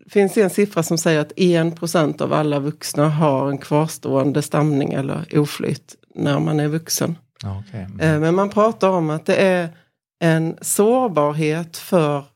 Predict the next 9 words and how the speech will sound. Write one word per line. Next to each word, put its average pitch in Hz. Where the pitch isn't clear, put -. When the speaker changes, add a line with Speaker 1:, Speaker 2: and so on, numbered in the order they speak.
Speaker 1:
talflytt, 180
för -
talmotorik. 170
Man 160
pratar 165
om 151
en 151
neuro, 156
ehm, 139